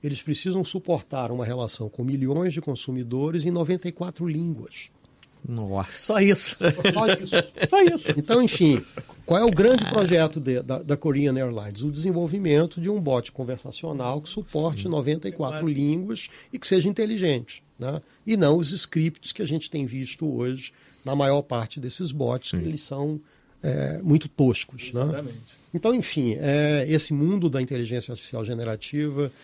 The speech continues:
Speaker 1: vai, é um privilégio, né, poder ver isso acontecer diante dos nossos olhos
Speaker 3: Você
Speaker 1: e
Speaker 3: vê isso
Speaker 1: participar
Speaker 3: a
Speaker 1: disso.
Speaker 3: curto prazo, não?
Speaker 1: Vejo,
Speaker 3: Veja a
Speaker 1: vejo,
Speaker 3: curto prazo.
Speaker 1: vejo,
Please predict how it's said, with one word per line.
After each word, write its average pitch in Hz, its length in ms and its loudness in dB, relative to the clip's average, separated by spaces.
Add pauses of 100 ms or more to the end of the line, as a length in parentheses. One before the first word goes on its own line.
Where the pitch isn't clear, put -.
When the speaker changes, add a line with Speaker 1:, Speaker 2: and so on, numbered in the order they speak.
(320)
Speaker 1:
vai, 131 260 0
é 160 100 4
um 156 120 4
privilégio, 139 800 -2
né, 123 420 -4
poder 117 640 -2
ver 127 280 0
isso 127 220 -2
acontecer 120 800 -2 (380)
diante 127 400 0
dos 120 200 -6
nossos 120 400 -4
olhos - 280 -10
Speaker 3:
Você 151 260 -6
Speaker 1:
e 185 40 -4
Speaker 3:
vê 160 160 0
isso 156 220 -4
Speaker 1:
participar 139 380 -6
Speaker 3:
a 143 60 -2
Speaker 1:
disso. - 100 -12
Speaker 3:
curto 147 260 -8
prazo, 170 380 -8
não? 143 100 -4
Speaker 1:
Vejo, 107 380 -2
Speaker 3:
Veja 135 300 -2
a - 20 -2
Speaker 1:
vejo, 95 100 -10
Speaker 3:
curto - 220 -10
prazo. 139 220 -10
Speaker 1:
vejo, - 260 -16